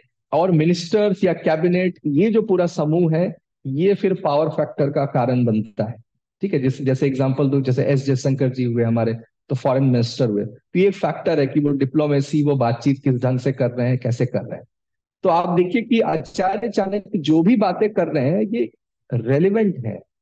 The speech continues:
और आज भी रेलिवेंट है, और बल्कि आज उस ढंग से फॉलो नहीं हो पा रहा है जिस ढंग से राजतंत्र में फॉलो हो जाता था। ठीक है, मोनार्क के भी अपने pros and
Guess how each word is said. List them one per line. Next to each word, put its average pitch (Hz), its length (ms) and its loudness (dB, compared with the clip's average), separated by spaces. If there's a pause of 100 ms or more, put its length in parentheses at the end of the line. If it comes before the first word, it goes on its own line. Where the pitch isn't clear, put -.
(360)
और 165 160 0
आज 170 420 -2
भी 175 180 2
रेलिवेंट 185 480 2
है, 226 200 0 (360)
और 170 140 0
बल्कि 175 460 0
आज 180 420 0 (920)
उस 190 240 0
ढंग 196 180 2
से 226 320 2 (600)
फॉलो 208 280 2
नहीं 226 200 4
हो 208 120 4
पा 190 140 0
रहा 170 120 2
है 208 80 2
जिस 170 200 2
ढंग 180 160 0
से 220 120 2
राजतंत्र 175 680 0
में 196 200 0
फॉलो 156 320 2
हो 131 140 2
जाता 104 300 -2
था। - 220 -16 (460)
ठीक 214 180 -4
है, - 440 -4 (540)
मोनार्क 165 640 0
के 196 240 2
भी 190 480 0
अपने 180 560 0 (320)
pros 170 280 2
and 180 160 0